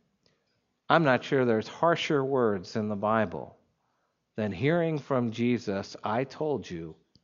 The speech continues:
and you do not believe." He goes on, "The works that I do in my Father's name bear witness about me, but you do not believe because you are not part of my flock. My sheep hear my voice, and I know them, and they follow me.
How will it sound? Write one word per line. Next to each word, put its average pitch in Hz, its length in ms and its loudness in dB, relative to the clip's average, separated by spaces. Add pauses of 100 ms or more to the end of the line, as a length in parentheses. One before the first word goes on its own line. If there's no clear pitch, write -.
and 101 220 -4
you 104 140 -6
do 120 140 -4
not 101 280 -4
believe." 101 360 -8 (2250)
He 135 140 2
goes 135 200 8
on, 151 200 10
"The 135 80 8
works 156 260 6
that 170 100 8
I 156 120 12
do 160 180 8
in 160 100 8
my 151 140 8
Father's 160 560 8
name 165 300 8
bear 160 180 10
witness 180 460 6
about 170 400 8
me, 123 200 2 (300)
but 165 100 8
you 220 160 8
do 254 120 6
not 220 260 10
believe 175 380 8
because 135 420 6
you 143 180 4
are 113 120 6
not 131 260 4
part 143 260 4
of 131 100 4
my 131 200 4
flock. 117 640 0 (3500)
My 117 140 6
sheep 175 340 0
hear 127 140 6
my 127 240 8
voice, 139 420 4
and 131 80 4
I 135 140 6
know 156 240 4
them, 113 260 2
and 120 100 2
they 120 120 2
follow 135 400 2
me. 90 300 -6